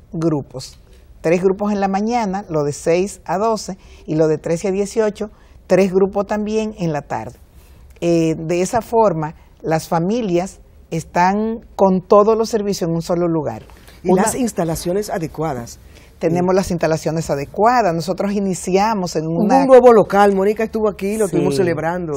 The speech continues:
Speaker 3: Nosotros
Speaker 2: Sí.
Speaker 3: te-, eh, recibimos un nuevo local y,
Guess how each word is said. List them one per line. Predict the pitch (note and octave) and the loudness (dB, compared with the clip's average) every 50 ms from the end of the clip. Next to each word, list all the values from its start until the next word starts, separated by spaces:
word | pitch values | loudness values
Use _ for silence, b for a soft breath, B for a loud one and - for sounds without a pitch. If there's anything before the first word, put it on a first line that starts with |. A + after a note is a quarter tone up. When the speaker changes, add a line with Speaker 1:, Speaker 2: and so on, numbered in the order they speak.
| C3+ | -2
Speaker 3:
Nosotros | C#3 E3 D3+ D3 D#3+ F3 E3 D3+ F#3 F#3+ F#3 | 0 0 2 2 0 -2 -2 0 0 -2 -2
Speaker 2:
Sí. | F3+ - | -2 -2
Speaker 3:
te-, | - F3+ C#3+ D#3+ D#3+ D#3 D3 | -4 -4 -4 -4 -6 -6 -8
eh, | B2+ B2 - - C3 C#3 C#3 | -10 -12 -12 -12 -12 -10 -8
recibimos | D3+ D3+ - - D#3+ D#3+ E3 E3+ E3+ | -8 -8 -6 -4 -2 -2 0 0 0
un | E3+ | 0
nuevo | E3 D#3+ E3 E3 | 0 0 0 0
local | D#3 D#3 D#3 - F#3+ F3 E3+ F3 - b b b b b b b - | -2 -2 -4 -4 -2 -2 -2 -4 -6 b b b b b b b -12
y, | - D3 D3 D3+ D3 D3 - | -10 -6 -4 -4 -4 -4 -6